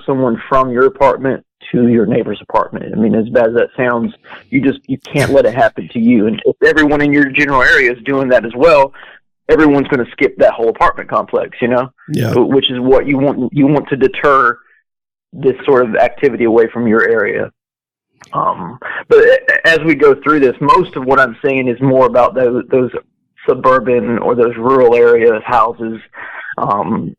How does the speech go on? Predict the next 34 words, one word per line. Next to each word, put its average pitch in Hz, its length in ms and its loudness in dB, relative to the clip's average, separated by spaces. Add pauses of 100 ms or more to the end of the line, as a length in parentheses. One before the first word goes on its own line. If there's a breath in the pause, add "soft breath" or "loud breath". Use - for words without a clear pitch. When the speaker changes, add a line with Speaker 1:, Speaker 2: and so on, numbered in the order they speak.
Speaker 1:
eh, 143 280 2
just 147 180 -2
because 131 300 0
there's, 123 260 -6
there's 127 140 -2
only, 127 400 -2 (480)
you're 131 180 0
limited 127 300 0
to 120 60 -2 (100)
so 120 100 0
much, 113 260 0 (180)
you 117 60 -6
know, 107 120 2
in 110 80 0
an 110 40 0
apartment 107 520 -2
or 107 80 -8
very, 113 420 -2 (480 loud breath)
very 120 240 0
urban 110 300 0
area. 104 420 -2 (100)
Speaker 2:
No, 147 220 2
I'm 131 140 -2
glad 135 240 -2
we're 120 100 -4
talking 117 340 -6
about 98 260 -4
this 101 200 -2
because, 107 500 -4
you 131 140 0
know, 104 300 0
in, 110 340 2
in, 104 520 0
in 104 420 0